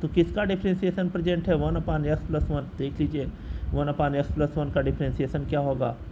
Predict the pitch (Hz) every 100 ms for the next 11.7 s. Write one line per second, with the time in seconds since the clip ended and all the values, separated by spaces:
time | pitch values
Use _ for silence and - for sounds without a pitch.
0 | - - 135 147 156 143 170 160 143 131
1 | - 165 165 175 143 131 147 131 139 139
2 | 151 131 226 131 - 127 123 - - -
3 | - - - - - 139 151 160 196 202
4 | - 143 139 143 - - - - - -
5 | - - - - - - - - - -
6 | - 131 165 185 160 151 139 135 139 127
7 | 139 151 - - 127 127 - 110 110 -
8 | - - - - - 127 135 131 185 240
9 | - - - - - - - - - -
10 | - - 165 185 180 175 160 143 143 151
11 | 170 180 - 139 127 123